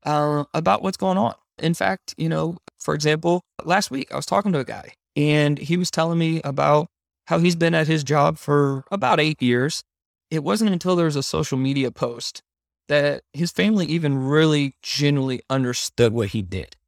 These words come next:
He was telling me just how exciting that was,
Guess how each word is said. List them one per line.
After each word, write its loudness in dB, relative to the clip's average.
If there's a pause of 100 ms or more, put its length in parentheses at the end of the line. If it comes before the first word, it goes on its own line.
(600)
He -4
was -6
telling 0
me 2
just -2
how 0
exciting 0
that -4
was, 2